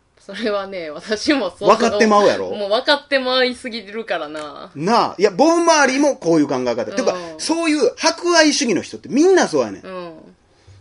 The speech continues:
Speaker 2: えー、実際さ、だって両親もおるわな。
Speaker 1: うん。
Speaker 2: 子供もおるわ。
Speaker 1: うん。
Speaker 2: 孫もできるわ。
Speaker 1: うん。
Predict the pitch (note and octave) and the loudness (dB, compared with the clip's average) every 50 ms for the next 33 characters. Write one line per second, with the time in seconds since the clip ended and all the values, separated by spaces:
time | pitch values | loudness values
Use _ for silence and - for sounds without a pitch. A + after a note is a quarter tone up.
0 | _ - B2+ B2 A#2 A2+ A2+ - A3 A#3+ - - E4 D#4 D#4 D4+ D4+ - D#4 - | _ -6 -2 0 0 0 -2 -4 -6 -6 -6 -2 -2 -2 -2 -2 -2 0 0 -2
1 | - - - D3+ D#3 C#3+ B2+ A#2 A#2+ C3+ A3+ C#4 C4 E3+ D3 - - A#2+ G#2 G2 | -2 -6 -8 -8 -8 -6 -6 -8 -2 2 2 4 6 4 4 2 -4 -10 -10 -10
2 | F#2+ F2 - - G#2+ G#2 A2 A#2 A2+ F#2 D#2+ G2 B2 D3 A#2+ F#3 F3+ E3 - - | -12 -14 -12 -10 -8 -8 -6 -8 -8 -10 -10 -8 -8 -8 -8 -8 -10 -16 -18 -12
3 | - - C4 A#3+ C4 A#3 G#3+ F3 C3+ A2+ G#2+ G#2 G2 G2 E2 D#2 F#2+ - C#3 F3+ | -2 -2 0 0 2 0 0 0 0 -2 -4 -4 -6 -10 -10 -12 -10 -4 2 2
4 | A#3+ C4+ B3 B3+ F#3 C#3+ - B2 A2+ A2+ A2+ G#2+ G#2 G2 F#2 - - F#3+ F3+ E3 | 4 4 4 4 2 2 -2 -4 -6 -8 -10 -10 -10 -10 -12 -12 -14 -16 -16 -18
5 | D#3 - - | -20 -20 -20